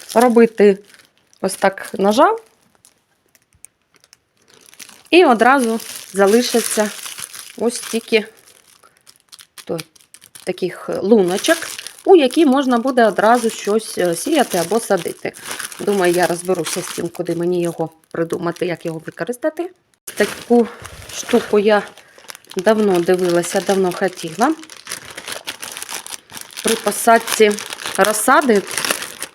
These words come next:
або, наприклад, е, квітки луковичної. Бачимо, є замір.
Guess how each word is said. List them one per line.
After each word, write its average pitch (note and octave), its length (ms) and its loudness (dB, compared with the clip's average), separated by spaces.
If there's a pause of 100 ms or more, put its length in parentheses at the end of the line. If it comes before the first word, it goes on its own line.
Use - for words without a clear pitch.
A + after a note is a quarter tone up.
(520)
або, G3 220 4
наприклад, G3 920 2
е, F3+ 320 2 (1160)
квітки G#3+ 440 0 (1160)
луковичної. F#3+ 760 -2 (1900)
Бачимо, F#3 520 0 (140)
є G3+ 240 2
замір. G3+ 460 4